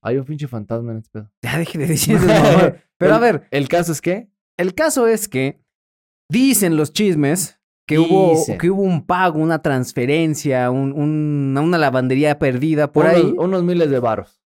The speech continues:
Speaker 2: De tres punto cuatro millones de pesos.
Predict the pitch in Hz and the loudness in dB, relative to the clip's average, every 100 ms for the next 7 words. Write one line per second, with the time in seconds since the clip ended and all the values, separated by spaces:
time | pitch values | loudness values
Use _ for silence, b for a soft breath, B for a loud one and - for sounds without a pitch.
0 | - 135 156 151 151 214 226 226 - 214 | -6 0 2 0 0 0 0 0 -4 -2
1 | 226 208 220 214 190 196 196 190 165 127 | -2 0 -2 -2 -4 -2 -2 -2 0 -2
2 | 139 147 143 117 101 - - - - | -2 -2 -4 -6 -14 -16 -14 -8 -10